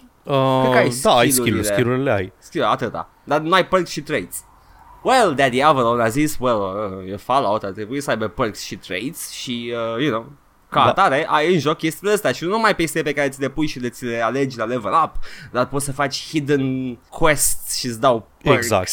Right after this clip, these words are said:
Speaker 2: și e
Speaker 1: Și
Speaker 2: foarte frumos.”
Speaker 1: nu doar asta, dar efectiv simți că faci parte dintr-o lume populată de o-,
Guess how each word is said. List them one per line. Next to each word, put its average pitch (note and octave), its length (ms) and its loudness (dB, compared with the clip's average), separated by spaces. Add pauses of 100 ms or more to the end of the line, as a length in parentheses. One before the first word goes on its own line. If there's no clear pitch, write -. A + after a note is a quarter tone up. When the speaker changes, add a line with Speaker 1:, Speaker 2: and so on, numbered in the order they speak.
(320)
Speaker 2:
și B2+ 100 -8
e A#2 80 0
Speaker 1:
Și A#2 260 -2
Speaker 2:
foarte C3+ 320 -4
frumos.” A#2 680 -10
Speaker 1:
nu C3 180 -2
doar B2+ 180 2
asta, A#2 300 2
dar B2 80 4
efectiv C3+ 400 -2
simți A#2+ 380 -2
că C3 80 -2
faci B2+ 240 0
parte B2 280 0
dintr-o A#2 280 2
lume A#2 460 4
populată A2 640 2
de A2+ 120 2
o-, G#2+ 360 0